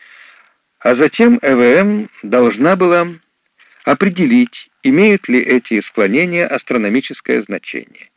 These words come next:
то есть соответствуют ли точкам восхода или захода небесных светил. Результаты оказались поразительными. Склонения, вычисленные Э В М,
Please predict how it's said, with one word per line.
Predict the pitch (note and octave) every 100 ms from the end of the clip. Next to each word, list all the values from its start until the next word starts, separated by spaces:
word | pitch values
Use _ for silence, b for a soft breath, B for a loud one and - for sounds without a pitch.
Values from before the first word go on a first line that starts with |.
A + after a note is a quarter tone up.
| _ _
то | -
есть | G#3+ - -
соответствуют | B2 A#2 G3 G3+ - C#3 -
ли |
точкам | G#2 - D#3+ - A#2
восхода | G2+ - - E3+
или | C#3 G#2+
захода | G2 F#2+ D3 C3
небесных | G#2+ A2 A2+ - -
светил. | - - - - _ _ _ _ _ _ _ _ _ _ _ _ _ _ _ _ _ _ _ _ _ _ _ _ _ _
Результаты | A2+ B2+ A#2+ B2+ A2+ - F#3+ - F3
оказались | E3+ D3 A#2+ C#3 C3+ - -
поразительными. | A2 A#2+ G#2 G#2 E2+ - - - - - _ _ _ _ _ _ _ _ _ _ _ _ B B B B B B
Склонения, | - A2 G#2 A2 C#3+ B2 A2+
вычисленные | G#2 A#2+ - - G#2+ F#2+ F2 F2+
Э |
В | F#2
М, | A2+ E3 C#3+